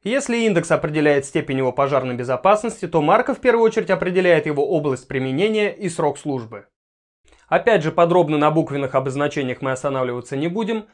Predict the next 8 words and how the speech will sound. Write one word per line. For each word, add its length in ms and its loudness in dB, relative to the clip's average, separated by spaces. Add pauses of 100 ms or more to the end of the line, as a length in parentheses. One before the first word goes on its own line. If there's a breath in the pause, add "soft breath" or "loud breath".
(280 soft breath)
остановимся 600 2
лишь 200 -2
на 80 0
наиболее 500 2
часто 340 0
применяемых 760 0 (100)
правильных 640 2
и 220 -2